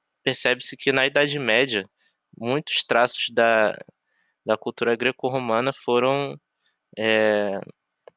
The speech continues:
trazidos consigo também. E na, na questão dos clientes, deu-se também o salário,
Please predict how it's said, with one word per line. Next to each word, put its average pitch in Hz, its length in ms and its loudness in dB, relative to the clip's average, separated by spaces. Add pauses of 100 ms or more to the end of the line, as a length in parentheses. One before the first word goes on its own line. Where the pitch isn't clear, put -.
(520)
trazidos 123 720 -2
consigo - 500 -8
também. 107 320 -6 (1200)
E 190 260 2 (300)
na, 113 340 2 (120)
na 113 160 -2
questão 123 320 0
dos 123 160 0
clientes, - 800 -2 (460)
deu-se 120 400 2
também 135 280 0
o 139 40 0
salário, 131 600 2